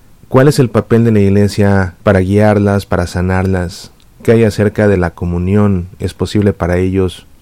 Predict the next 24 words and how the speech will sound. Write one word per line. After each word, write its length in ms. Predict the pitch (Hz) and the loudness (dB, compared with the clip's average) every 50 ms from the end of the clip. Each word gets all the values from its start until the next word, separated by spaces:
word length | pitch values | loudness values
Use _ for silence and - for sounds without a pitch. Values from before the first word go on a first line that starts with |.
| _ - _ _ | _ -20 _ _
o 140 | - 92 87 | -8 -6 -4
no? 260 | 90 98 98 101 104 | -2 -2 -2 -2 -2
Hasta 260 | - - 85 - - 85 | -6 -8 -8 -6 -4 -4
ahora 200 | 82 82 90 85 | -2 -2 -4 -4
sabemos 380 | - 92 85 85 85 85 - | -4 -4 -4 -2 -4 -6 -6
que 120 | - - 82 | -6 -6 -4
no. 240 | 85 85 87 - - - - - - - - - - - - - - - _ _ _ - | -2 -2 -4 -4 -8 -16 -20 -20 -20 -20 -20 -20 -20 -20 -20 -20 -20 -20 _ _ _ 2
Esto 320 | 156 165 - - 165 165 | 2 2 4 4 4 4
es 60 | 160 | 4
lo 160 | 170 170 156 | 4 2 2
que 320 | - 139 139 135 135 - - | 2 2 2 2 2 0 0
han 300 | - 120 123 127 135 131 | 0 0 2 2 0 -2
planteado 800 | - - 123 110 101 101 - 113 117 113 113 113 113 117 120 - _ _ - | -2 -2 0 0 0 0 2 2 4 4 6 4 4 2 2 -2 _ _ -6
los 560 | 101 95 92 95 90 87 85 82 - - - - | -4 -2 0 0 0 0 -2 -4 -10 -16 -14 -6
padres 300 | - 92 95 98 104 104 | 0 2 2 4 2 2
sinodales, 680 | - 113 107 113 120 135 135 135 123 120 135 127 - - - - - - | 0 2 2 4 4 4 4 4 4 2 0 0 -2 -12 -20 -20 -18 -8
según 480 | - - 127 113 113 127 139 143 135 | 0 2 4 4 4 4 4 4 4
lo 100 | 123 113 | 4 4
ha 60 | 117 | 4
recogido 720 | 120 120 131 107 - 107 98 - - 117 113 101 98 98 92 - - - | 4 2 2 2 2 -2 -2 0 0 0 2 2 2 0 0 -4 -14 -8
el 240 | - 104 101 98 92 | -4 -2 0 0 -2
cardenal 520 | - - 98 92 92 95 95 104 110 110 - | -2 -2 -2 0 0 0 2 2 0 0 0
Peter 340 | - 107 107 - 104 98 | 0 -2 0 0 0 0
Erdo 400 | 101 101 101 87 95 92 95 95 | 0 0 0 0 0 0 -2 -2